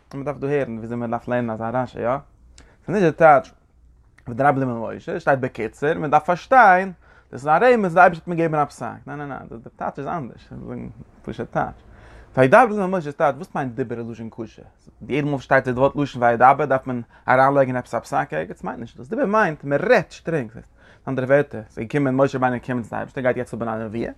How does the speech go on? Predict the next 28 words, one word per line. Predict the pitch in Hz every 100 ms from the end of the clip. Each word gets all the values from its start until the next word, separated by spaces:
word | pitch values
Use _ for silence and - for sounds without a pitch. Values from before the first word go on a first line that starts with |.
| _ _ _ _ _ _ - - _
נארמאל, | 131 135 196 254 156
א |
נביא | 139 123 147
קען | 143 156
זיך | 131
אויך | 127
רייבן, | 123 139
שיין | 156 180 180
היינט. | 165 160 131
גוטן | - -
מארגן, | 120 127 127
משה. | 123 123 120 - 117 117 113 -
ווי | 117 156
אימער. | 151 143 131 123 - _ _ - -
קוק, | 139 -
מיר | 117
גייט | 113 -
ארויסגיין | 113 113
פון | 104 110
מצרים. | - 135 143 135 123 123 _ _ - -
מיר |
קענען | 233 262 220
אן | 247 285
אנהייבן | 214 180
מיט | 190
דער | 208
שטרענגקייט. | 202 247 226 151 120 113 _ _ _ _ _ 127
אה, | 131